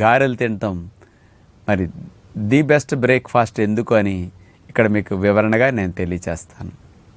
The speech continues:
రాజుగారు గారెలు తినమన్నారు అనుకుని మీరు నూనెలో గారెలు దేవి తిందాం అనుకుంటున్నారా? ఆ నూనెలో దేవటం వల్ల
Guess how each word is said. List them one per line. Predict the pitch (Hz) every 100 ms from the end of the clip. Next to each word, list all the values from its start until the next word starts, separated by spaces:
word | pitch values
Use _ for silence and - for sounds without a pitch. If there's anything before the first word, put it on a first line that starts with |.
| - - - - - - - - - - - - - - - - - 110
రాజుగారు | 120 127 123 131 127
గారెలు | 113 120 127 123
తినమన్నారు | 127 117 117 117 113 110
అనుకుని | 110 101 113
మీరు | 110 110
నూనెలో | 104 120 131 127
గారెలు | 120 110 110 113 110
దేవి | 110 104
తిందాం | 107 104 120
అనుకుంటున్నారా? | 117 107 110 95 98 95 95 98 165 _ _ _ - - _ _ - -
ఆ | 98 98
నూనెలో | 98 113 143 156 147 147 156 - _ _ _ _ _ 107
దేవటం | 101 127 139 143 147 139
వల్ల | 139 110